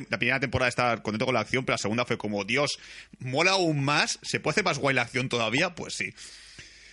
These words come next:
Pues Daredevil segunda temporada, Daredevil primera temporada. Voy a hacer un poco de trampa, voy a poner aquí Iron Fist el tercer lugar.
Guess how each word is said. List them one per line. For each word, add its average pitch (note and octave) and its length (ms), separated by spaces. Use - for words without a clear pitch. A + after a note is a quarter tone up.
Pues G#2 120
Daredevil A#2 300
segunda B2+ 160
temporada, C#3+ 280
Daredevil B2 200
primera A#2+ 180
temporada. D3 440
Voy G#2 200
a D#3+ 40
hacer G3 120
un E3+ 80
poco D#3 200
de B2+ 80
trampa, C#3 260
voy B2+ 120
a - 20
poner D#3 160
aquí B2 280
Iron A#2 240
Fist - 340
el G#2 100
tercer C#3 240
lugar. A#2+ 360